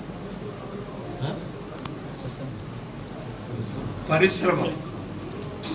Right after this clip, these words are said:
నాలుగు మండలాల్లో నాలుగు పెద్ద పరిశ్రమలు లేవు. అంటే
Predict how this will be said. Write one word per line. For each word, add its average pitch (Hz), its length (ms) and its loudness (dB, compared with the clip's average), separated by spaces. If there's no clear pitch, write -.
నాలుగు 196 380 12
మండలాల్లో 175 520 10
నాలుగు 156 320 4
పెద్ద 139 280 0
పరిశ్రమలు 143 560 2
లేవు. 104 180 -2
అంటే 220 140 4